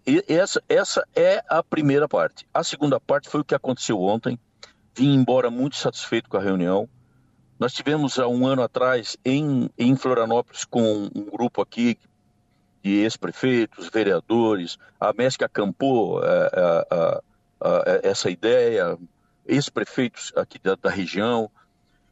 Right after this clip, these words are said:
O que que acontece? Nós estivemos no dinfra e o, o, o superintendente Ronaldo não nos deu atenção, ele não,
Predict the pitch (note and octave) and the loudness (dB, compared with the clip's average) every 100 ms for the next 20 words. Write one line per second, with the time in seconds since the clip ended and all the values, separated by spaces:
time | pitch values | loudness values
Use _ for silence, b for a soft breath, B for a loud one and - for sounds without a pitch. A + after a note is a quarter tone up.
0 | _ - - G#3 G3+ - D3+ C#3 B2+ E3+ | _ -18 -6 -4 -2 -2 -2 -2 -2 -4
1 | E3 - D3 B2 A#2+ G2+ A2 B2 - D#2+ | -4 -2 -2 0 0 2 2 2 0 -6
2 | - _ _ _ _ _ _ _ B2 C3 | -8 _ _ _ _ _ _ _ 0 2
3 | C3 C3 - A#2+ A#2+ A2 A2 - - C3 | 4 2 -2 -4 -2 -4 -6 -6 -2 -2
4 | - G#2 A2 A#2 - G#2 G#2 A#2+ A2+ C3 | 0 -2 0 -4 -2 0 0 0 2 2
5 | C3+ A#2 - A#2 B2 G#2 - F2+ - A#2 | 2 -2 -2 0 2 0 -2 -6 -2 0
6 | A#2 A#2 A2+ F#2 G2 G2 A2 A2 G2+ | 2 2 0 -2 -2 0 0 0 -4